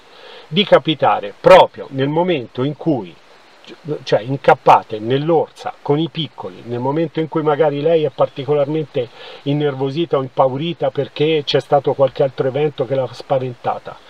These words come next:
eh, in silenzio, gli capitate a pochi metri di distanza, che ne so, a cinquanta, a sessanta metri di distanza, trenta metri, e, e l'orsa attacca, e se attacca, attacca. È come se vi fosse capitato un fulmine sulla testa.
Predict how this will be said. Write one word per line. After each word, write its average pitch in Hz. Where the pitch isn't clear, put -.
eh, 117
in 175
silenzio, 147
gli 117
capitate 151
a 127
pochi 160
metri 165
di 139
distanza, 135
che 120
ne 143
so, 139
a 110
cinquanta, 135
a 113
sessanta 143
metri 143
di 135
distanza, 127
trenta 190
metri, 123
e, -
e 147
l'orsa 147
attacca, -
e 117
se -
attacca, -
attacca. -
È 127
come 170
se 143
vi 143
fosse 151
capitato 135
un 139
fulmine 131
sulla 110
testa. -